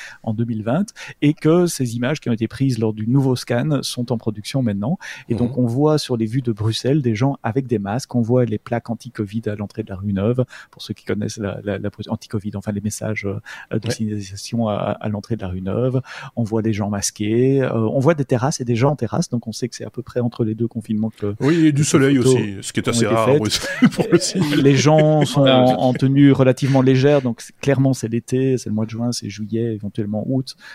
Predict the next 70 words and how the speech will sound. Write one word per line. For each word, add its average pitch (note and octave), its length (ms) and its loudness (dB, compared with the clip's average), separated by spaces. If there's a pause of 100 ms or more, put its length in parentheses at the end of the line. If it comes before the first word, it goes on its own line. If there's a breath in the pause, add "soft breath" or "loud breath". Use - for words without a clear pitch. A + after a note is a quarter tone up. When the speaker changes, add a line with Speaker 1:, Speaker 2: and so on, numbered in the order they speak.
(180 loud breath)
Speaker 1:
euh, - 120 -6
mais, A#2 80 -2
Speaker 2:
Oui. - 160 -4
Speaker 1:
mais A2+ 320 -6
voilà, A#2+ 280 -2
ça B2 120 -8
donne B2+ 180 0
une, A#2+ 160 -4
une, A#2 360 -4
une A2 140 -6
time A2 200 -6
frame A#2 280 -4
assez, A2 420 -4 (100)
assez G#2+ 380 -6
restreinte. A2+ 580 -6 (460 loud breath)
Euh, A2+ 460 0 (100)
le C3 140 -4
site B2 180 -10
de C3 60 2
la A#2+ 120 0
R - 80 -10
T B2 100 -2
B A#2+ 160 2
dont, A2+ 420 -4
euh, A#2 120 0
j'ai G#2 140 -4
mis A2 100 0
le, G#2+ 220 -2
le A2 160 -4
lien A2 260 0
dans, G2+ 240 -8
dans G#2+ 120 -8
les G#2+ 100 -4
notes G#2 160 -6
du G#2+ 80 -12
podcast, - 480 -8
euh, G#2 320 -4
vous A2 100 -10
donne A2 280 -2
toute - 180 -16
une A2 80 -4
série G#2+ 220 -4
de - 60 -8
photos - 260 -4
de G#2+ 80 -10
Bruxelles. D#3 440 0 (400 loud breath)
Et C#3 120 2
puis, G#3 300 4
euh, C3 200 6
j'en B2 160 2
parlais, C3 340 4
euh, A2+ 140 4
en, A2+ 320 -2
en A#2 40 0
famille D3 320 4
et F#3 40 4
mes C3 180 4
enfants C3 220 -2
disent : « E3+ 160 0
Ah A#3+ 140 2
bah B3 120 4
oui, G3 240 4
ah - 80 0
bah E3+ 120 2
nous G#3 120 4
on G3+ 120 4
est E3 40 6
sur - 180 -2
Street - 200 0
View. » C3+ 280 2